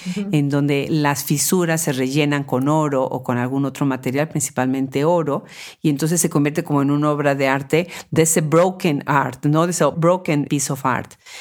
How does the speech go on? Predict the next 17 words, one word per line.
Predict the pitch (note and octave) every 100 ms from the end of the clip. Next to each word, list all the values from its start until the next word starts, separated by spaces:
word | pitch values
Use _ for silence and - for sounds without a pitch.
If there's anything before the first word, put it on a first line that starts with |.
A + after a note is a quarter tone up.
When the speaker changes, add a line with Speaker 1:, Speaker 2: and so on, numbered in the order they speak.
| - - -
Speaker 2:
Y | F3+ D#3+
bueno, | D3+ F3 E3 -
aquí | D#3+ - G3
tú | A3
estás | G#3+ G3+ G3+
hablando | F#3 F#3+ A3 G#3
precisamente | F3+ D3+ D#3+ D#3+ D#3 D3+ D#3 E3
de | E3+ C#3+
que | C#3 C3
a | B2+
veces | D3 D3+ - G3+ G3+ -
unir | C3+ C3 E3 G#3+ E3+
esas | C#3+ C#3 -
imperfecciones | A#2+ A#2+ B2 - C#3 C3 C#3+ F#3 -
de | D3
manera | B2 C3 D3 D#3+ -
perfecta | G#2+ - - E3 D#3+ E3 - C3